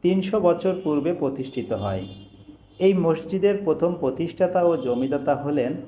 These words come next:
জনাব মাহমুদ ব্যাপারী, তবে এটা নিয়েও ভিন্নমত রয়েছে।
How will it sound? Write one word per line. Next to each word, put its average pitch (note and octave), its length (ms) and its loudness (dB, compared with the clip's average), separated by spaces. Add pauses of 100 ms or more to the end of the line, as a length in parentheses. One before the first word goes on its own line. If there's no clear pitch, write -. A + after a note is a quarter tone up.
(300)
জনাব D#3+ 360 4
মাহমুদ D3 500 0
ব্যাপারী, G#2+ 460 -2 (560)
তবে D#3 200 4
এটা B2+ 240 4
নিয়েও E3 260 0
ভিন্নমত C3+ 520 0 (100)
রয়েছে। G#2+ 400 -6